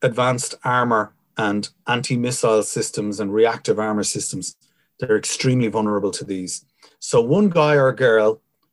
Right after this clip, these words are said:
with a, uh, a light anti-tank weapon, you know, which costs, I don't know, they're made in Belfast, actually, in the Short, what used to be the Shorts missile factory. Um, so basically for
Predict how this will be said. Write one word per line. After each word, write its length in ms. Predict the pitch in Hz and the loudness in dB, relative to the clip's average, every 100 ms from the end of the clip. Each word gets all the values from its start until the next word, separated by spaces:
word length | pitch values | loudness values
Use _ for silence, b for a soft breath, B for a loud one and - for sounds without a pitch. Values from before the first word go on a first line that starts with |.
| _ _ | _ _
with 180 | 135 120 | -2 0
a, 220 | 110 131 - _ | 0 -2 -10 _
uh, 340 | 117 107 104 - _ | 0 2 0 -2 _
a 60 | 117 | 0
light 260 | 113 143 143 | 2 2 2
anti-tank 560 | 123 - 135 127 117 | -2 -4 -4 -4 0
weapon, 400 | 107 - 104 - _ _ _ _ _ _ _ _ _ | -2 0 -4 -4 _ _ _ _ _ _ _ _ _
you 120 | - | -6
know, 120 | 110 101 | -2 -2
which 220 | 101 - | -4 -6
costs, 580 | - 113 - - - - | -2 0 0 -6 -8 -4
I 80 | 113 | -2
don't 140 | 104 | -2
know, 180 | 104 104 | -2 -4
they're 160 | 98 117 | 0 2
made 220 | 143 147 | 4 2
in 140 | 113 | 2
Belfast, 560 | 107 123 131 101 95 - | 2 0 0 -2 -4 -4
actually, 340 | 101 - 107 - _ _ 113 | -4 -4 -10 -12 _ _ -6
in 160 | 101 | -4
the 280 | 101 101 104 | -2 -4 -6
Short, 400 | - 113 104 - | -2 0 0 -2
what 180 | 131 113 | -6 -4
used 160 | 120 - | -4 -6
to 80 | 110 | -6
be 60 | |
the 80 | 98 | -6
Shorts 360 | - 107 95 117 | -2 -2 -2 -4
missile 340 | 104 107 98 | -4 -2 -2
factory. 420 | 107 - - 98 b b b b b _ _ _ - - | -4 -6 -6 -8 b b b b b _ _ _ -14 -4
Um, 420 | 117 113 113 107 - _ | -2 0 0 -4 -8 _
so 220 | - 143 127 - | -6 -4 -4 0
basically 500 | 147 151 160 143 135 | 2 2 2 -2 -2
for 440 | 107 120 107 98 | -2 0 2 2